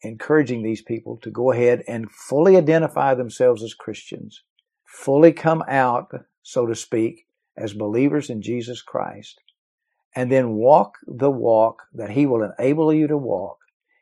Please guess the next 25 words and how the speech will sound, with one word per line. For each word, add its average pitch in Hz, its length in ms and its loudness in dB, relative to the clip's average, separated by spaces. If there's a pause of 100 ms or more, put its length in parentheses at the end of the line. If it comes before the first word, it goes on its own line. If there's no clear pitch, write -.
(100)
in 104 180 -12
order 127 500 0 (380)
to 113 100 -6
benefit 110 680 4
from 98 200 -14
all 139 460 2
of 123 200 2
the 120 300 -4 (240)
wonderful 143 640 -2
triumph 127 540 -4
over 117 260 -6
sin 110 380 -10
that 104 140 -8
Jesus 101 520 -10
has 107 240 -10
accomplished. - 840 -12 (1000)
And 123 180 -10
so - 460 -8 (120)
doing 139 280 6
it 151 180 0
God's 120 400 0
way 107 500 -4 (420)
always 127 640 4
pays 120 440 -2
off. - 440 -8